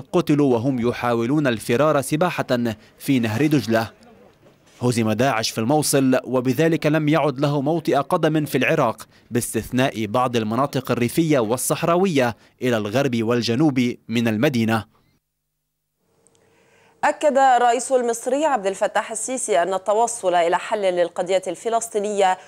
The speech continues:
Speaker 2: يعد ركيزة أساسية لاستعادة الأمن والاستقرار في منطقة الشرق الأوسط. كلام السيسي جاء في خلال لقائه الرئيس الفلسطيني محمود عباس في القاهرة،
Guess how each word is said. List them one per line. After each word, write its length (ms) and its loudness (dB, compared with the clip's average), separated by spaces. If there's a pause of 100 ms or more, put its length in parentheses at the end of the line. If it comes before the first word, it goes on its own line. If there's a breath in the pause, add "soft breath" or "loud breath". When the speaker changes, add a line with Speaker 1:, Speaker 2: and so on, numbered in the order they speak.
(200 loud breath)
Speaker 2:
يعد 360 0
ركيزة 800 0
أساسية 580 -2
لاستعادة 600 -2
الأمن 320 -2
والاستقرار 640 0
في 160 -8
منطقة 420 -6
الشرق 360 -8
الأوسط. 560 -2 (560 loud breath)
كلام 280 4
السيسي 460 -4
جاء 300 2
في 160 -6
خلال 440 0
لقائه 640 0
الرئيس 420 0
الفلسطيني 760 -2
محمود 340 -2
عباس 420 2
في 80 0
القاهرة، 560 0